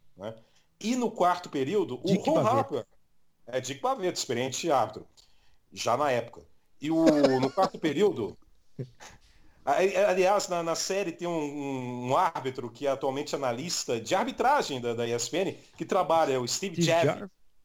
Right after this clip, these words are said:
Speaker 2: Ah, legal.
Speaker 1: O Steve Javie aparece na, na, na série Bulls e Jazz. E no quarto período desse jogo seis, o Ron Harper acerta uma bola de dois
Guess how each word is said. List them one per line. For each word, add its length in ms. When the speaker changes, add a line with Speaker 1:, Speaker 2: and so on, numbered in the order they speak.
Speaker 2:
Ah, 180
legal. 300
Speaker 1:
O 60
Steve 240
Javie 220
aparece 540
na, 220
na, 160
na 120
série 480
Bulls 280
e 40
Jazz. 360
E 60
no 100
quarto 220
período 320
desse 200
jogo 180
seis, 360
o 60
Ron 240
Harper 380
acerta 420
uma 80
bola 220
de 120
dois 640